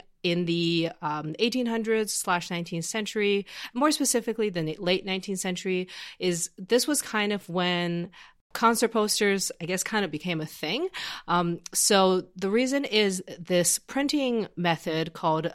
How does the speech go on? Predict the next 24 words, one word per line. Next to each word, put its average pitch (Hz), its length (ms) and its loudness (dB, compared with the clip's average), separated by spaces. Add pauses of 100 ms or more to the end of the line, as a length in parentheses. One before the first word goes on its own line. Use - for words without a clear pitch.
lithography 180 920 0
was 160 320 0
invented 156 640 -2
in 151 400 -4 (240)
seventeen 208 460 0
ninety-eight, 160 800 -4 (280)
um, 165 400 4
but - 340 4
initially 240 600 6
it 190 100 4
was 160 260 -2
really 180 300 0
expensive 185 720 0 (100)
to, 185 580 2 (140)
to - 160 -6 (280)
use, 254 400 2 (140)
but 180 100 0
it 156 120 2
became 180 360 0
more 170 220 2
and 165 80 0
more 156 160 -4
viable 151 540 -2
throughout 147 500 -6